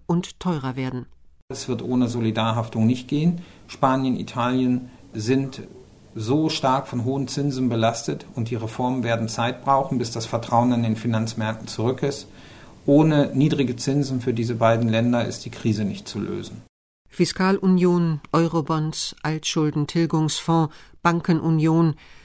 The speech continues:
Speaker 1: Die Präsidenten von E-U-Kommission, Europäischem Rat, Eurogruppe und Europäischer Zentralbank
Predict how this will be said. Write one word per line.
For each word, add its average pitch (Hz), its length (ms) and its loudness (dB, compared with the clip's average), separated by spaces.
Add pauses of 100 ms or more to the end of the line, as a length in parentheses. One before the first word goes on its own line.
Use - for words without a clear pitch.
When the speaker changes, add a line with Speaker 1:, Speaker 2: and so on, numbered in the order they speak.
(300)
Speaker 1:
Die 185 80 4
Präsidenten 196 600 2
von 175 280 0
E-U-Kommission, 175 1040 0
Europäischem 135 680 -4
Rat, 143 400 -4
Eurogruppe 147 720 -2
und 131 200 -6
Europäischer 131 680 -4
Zentralbank 135 800 -2